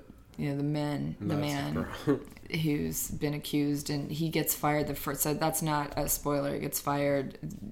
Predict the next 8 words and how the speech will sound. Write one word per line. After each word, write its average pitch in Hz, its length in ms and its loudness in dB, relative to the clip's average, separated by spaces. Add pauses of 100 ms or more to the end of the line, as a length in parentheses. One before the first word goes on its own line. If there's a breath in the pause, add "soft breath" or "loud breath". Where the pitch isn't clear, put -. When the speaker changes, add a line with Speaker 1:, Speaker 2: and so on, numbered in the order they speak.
(100)
Speaker 1:
as 147 280 4
soon 156 220 2
as 147 140 -2
the 143 80 -4
show 139 200 0
starts, 139 540 -2
and 139 280 -2 (480 loud breath)
his, 165 680 2